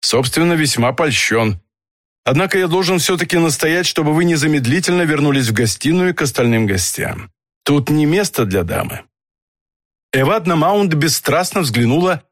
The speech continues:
на распростертое тело Реймонда Джентри. «Вздор! Не могу говорить от имени всех моих собратьев-женщин, но я способна глядеть на мертвое тело, не хлопаясь в обморок, будто беспомощная дурочка. И мне, как автору детективов,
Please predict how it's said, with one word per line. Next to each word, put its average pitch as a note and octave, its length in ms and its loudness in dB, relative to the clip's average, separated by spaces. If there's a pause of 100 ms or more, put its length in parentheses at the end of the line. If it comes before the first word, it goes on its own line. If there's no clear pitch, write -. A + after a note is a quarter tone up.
на D3+ 100 0
распростертое D3 720 -2
тело C3+ 400 0
Реймонда A2 540 0
Джентри. F2 640 -4 (800)
«Вздор! D#3 640 0 (480)
Не D3+ 180 2
могу G3+ 300 0
говорить G3 400 0
от F#3 140 -4
имени G3 220 2
всех - 360 -2
моих D#3 200 0
собратьев-женщин, A2+ 1160 -2 (260)
но G#3 80 2
я A#3 120 2
способна D3+ 560 0
глядеть B2+ 340 0
на C3 80 2
мертвое A#2+ 380 0
тело, G#3 360 0 (120)
не E3+ 140 2
хлопаясь B2 560 0
в - 40 0
обморок, F#3+ 360 0
будто E3 240 0
беспомощная A#2+ 800 0
дурочка. - 640 -8 (600)
И E3+ 120 2
мне, D#3 320 2
как F#3+ 220 -2
автору C3 360 0
детективов, D#3 640 0